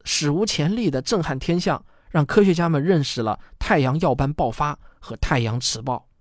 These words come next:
这两者是相生相伴的。一八五九年的这次磁暴，让当时的电报通信网络几乎彻底瘫痪，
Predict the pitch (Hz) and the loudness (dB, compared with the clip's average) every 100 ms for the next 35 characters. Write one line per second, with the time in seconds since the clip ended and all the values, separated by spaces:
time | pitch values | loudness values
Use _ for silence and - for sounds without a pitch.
0 | _ _ - - 220 147 160 190 107 143 | _ _ -18 4 6 6 4 0 -2 -4
1 | - 160 160 147 131 123 139 117 92 - | 0 2 2 2 0 -2 -2 -4 -6 -16
2 | _ _ _ _ - - 247 254 196 247 | _ _ _ _ -8 -2 2 2 2 2
3 | 254 131 120 139 160 165 147 143 127 - | 2 0 0 0 0 0 -2 -2 -2 -2
4 | - 156 156 - _ _ _ _ _ - | -4 -2 -4 -6 _ _ _ _ _ -2
5 | 190 170 226 269 - 175 175 208 202 165 | -2 0 0 0 0 2 0 0 0 2
6 | 147 214 208 156 - 147 - - 254 233 | 2 0 2 0 0 -2 -2 -4 -4 -2
7 | - 175 160 143 - - 139 143 | -2 0 2 0 -2 -4 -2 -2